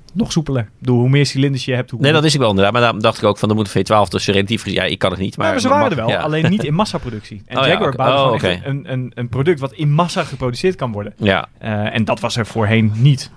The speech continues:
Speaker 1: De, dat gold voor die V zestien's nog veel meer. Eh, maar de eerste, eh, massa geproduceerde V twaalf. Massaproductie is natuurlijk toch iets wat we, nou, na de Tweede Wereldoorlog, eh, heel snel terug zagen komen. Ehm,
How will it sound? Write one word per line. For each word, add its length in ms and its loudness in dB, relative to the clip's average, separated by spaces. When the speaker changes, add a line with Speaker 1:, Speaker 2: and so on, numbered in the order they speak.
Speaker 1:
De, 220 -6
dat 140 -18
gold 200 -4
voor 80 -6
die 100 -4
V 120 2
zestien's 320 -2
nog 140 -4
veel 160 0
meer. 260 0
Eh, 240 -2
maar 160 -2
de 80 -4
eerste, 300 -2
eh, 200 -2
massa 300 0
geproduceerde 460 -2
V 200 0
twaalf. 320 0
Massaproductie 540 -2
is 60 -2
natuurlijk 280 -2
toch 160 0
iets 140 -6
wat 140 0
we, 240 2
nou, 240 0
na 220 2
de 140 -2
Tweede 260 0
Wereldoorlog, 680 -2
eh, 160 0
heel 160 0
snel 220 -4
terug 200 0
zagen 280 0
komen. 320 0
Ehm, 560 2